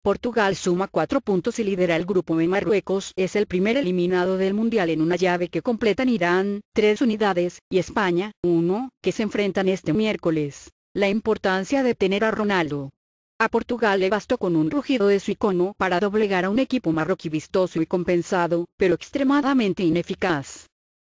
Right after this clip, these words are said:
Marcó la diferencia el instinto matador del cinco veces Balón de Oro. Cuatro minutos tardó el siete en taladrar las redes con un cabezazo.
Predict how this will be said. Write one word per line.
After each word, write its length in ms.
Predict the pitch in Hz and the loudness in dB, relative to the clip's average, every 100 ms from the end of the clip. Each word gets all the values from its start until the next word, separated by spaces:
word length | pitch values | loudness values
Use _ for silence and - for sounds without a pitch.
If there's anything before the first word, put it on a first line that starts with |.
| 185 | -4
Marcó 340 | 185 180 165 | -2 0 2
la 140 | 175 165 | 2 0
diferencia 520 | 175 202 214 220 196 | -2 0 0 0 -2
el 60 | |
instinto 420 | 180 - 247 247 170 | -2 0 -2 0 -2
matador 520 | 156 160 151 160 170 | -2 -2 0 -2 -2
del 100 | 220 | -6
cinco 400 | - 214 180 202 | -2 -2 0 2
veces 400 | 190 180 208 160 | 0 0 -4 0
Balón 300 | 160 156 147 | 0 0 2
de 140 | 160 | 2
Oro. 340 | 156 139 131 - _ _ | 2 -2 -6 -12 _ _
Cuatro 340 | 226 233 175 | 0 0 0
minutos 500 | 180 202 233 240 262 | 0 0 0 -2 -4
tardó 240 | - 185 190 | -2 0 2
el 120 | 214 | 0
siete 320 | - 196 190 | 0 0 0
en 80 | 180 | 0
taladrar 460 | 202 190 180 165 156 | 0 0 2 0 0
las 140 | 160 | -2
redes 360 | 180 160 156 - | 0 0 -2 -2
con 120 | 220 | 0
un 120 | 185 | 0
cabezazo. 680 | 247 247 247 196 180 131 | 0 -2 0 -2 -4 -10